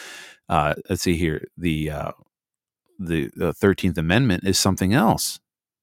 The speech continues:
And so going forward from the Thirteenth Amendment all the way up to the twenty-fifth could actually mean something different, technically.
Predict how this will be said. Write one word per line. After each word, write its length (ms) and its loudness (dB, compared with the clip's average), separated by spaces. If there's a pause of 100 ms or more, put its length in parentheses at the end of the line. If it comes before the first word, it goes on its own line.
(520)
And 140 4
so 240 8
going 400 4
forward 340 4
from 140 0
the 40 0
Thirteenth 460 2
Amendment 420 4
all 160 4
the 60 4
way 100 4
up 120 2
to 80 2
the 80 2
twenty-fifth 520 0
could 140 2
actually 300 2
mean 160 2
something 500 -2
different, 540 2 (160)
technically. 680 0